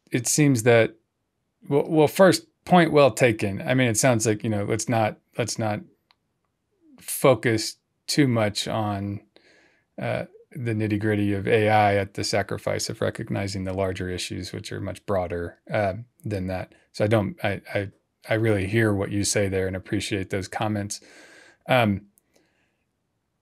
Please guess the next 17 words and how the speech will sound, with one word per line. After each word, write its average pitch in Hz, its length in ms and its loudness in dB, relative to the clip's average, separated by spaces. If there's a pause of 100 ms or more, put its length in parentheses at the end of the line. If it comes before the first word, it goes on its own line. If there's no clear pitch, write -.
(240)
I - 40 -4
guess 127 200 2
w-, 151 340 -4
just 147 220 4
one 131 180 6
of 147 100 4
the 127 120 4
things 117 240 2
that 110 100 4
I - 40 4
think 143 160 0
about, 120 260 4
I 110 40 0
mean, 110 140 0
the 107 80 0
kind 117 220 0
of 101 200 -4